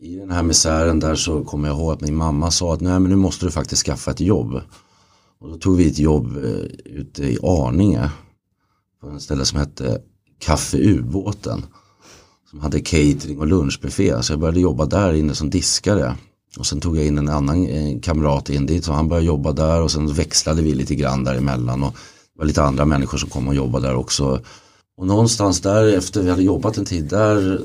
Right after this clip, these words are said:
så hade min, eh, kompis då som vi arbetade där, hans mamma hade hittat en annons i tidningen där det stod att hon sökte personal för utlandsarbete för att jobba med turism.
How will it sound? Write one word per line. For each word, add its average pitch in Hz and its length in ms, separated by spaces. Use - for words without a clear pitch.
så 92 580
hade 92 320
min, 80 400
eh, 76 200
kompis 78 440
då 82 60
som 78 140
vi 78 100
arbetade 71 440
där, 71 180
hans 69 280
mamma 101 300
hade 98 120
hittat 76 200
en 78 60
annons 76 440
i 78 40
tidningen 87 400
där 85 60
det 82 60
stod 78 180
att 73 80
hon 80 80
sökte 80 240
personal 87 540
för 87 100
utlandsarbete 80 800
för - 80
att 85 40
jobba 78 180
med 78 160
turism. - 520